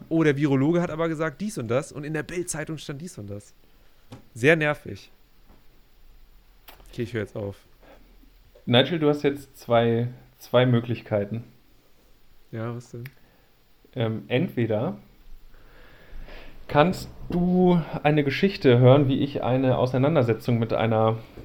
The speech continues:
Speaker 2: ähm, Nachbarin hatte. Quasi die
Speaker 1: Oh.
Speaker 2: wohnt im Haus gegenüber.
Speaker 1: Oh.
Speaker 2: Oder du machst,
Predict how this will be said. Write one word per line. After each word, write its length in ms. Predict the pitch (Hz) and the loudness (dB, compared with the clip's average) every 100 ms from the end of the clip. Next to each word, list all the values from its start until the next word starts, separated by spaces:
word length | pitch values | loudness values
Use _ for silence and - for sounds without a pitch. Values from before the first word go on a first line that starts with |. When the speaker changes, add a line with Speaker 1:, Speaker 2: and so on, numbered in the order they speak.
| - - - - - - - - - | -20 -20 -20 -20 -20 -20 -20 -20 -10
Speaker 2:
ähm, 300 | 113 107 110 - - - - | -6 -4 -6 -8 -14 -18 -8
Nachbarin 580 | 117 131 - 104 101 101 | 0 0 2 0 2 -2
hatte. 320 | 104 135 180 - - - - | -4 -4 -6 -8 -20 -20 -2
Quasi 280 | 113 107 107 | 0 0 -2
die 180 | 113 160 | 0 0
Speaker 1:
Oh. 160 | 208 90 | -2 -6
Speaker 2:
wohnt 340 | - 123 143 160 | -8 0 2 2
im 120 | 135 | 0
Haus 200 | 151 151 | 0 0
gegenüber. 480 | - 120 120 156 214 - - - - - - - - | 0 0 0 -2 -4 -12 -20 -20 -20 -20 -20 -20 -10
Speaker 1:
Oh. 300 | 110 120 165 - - - - - - - - | -6 -4 -4 -8 -16 -20 -20 -20 -20 -20 -8
Speaker 2:
Oder 400 | - 147 175 185 | 2 4 4 2
du 160 | 175 165 | 0 0
machst, 360 | 160 160 - | 0 -2 -8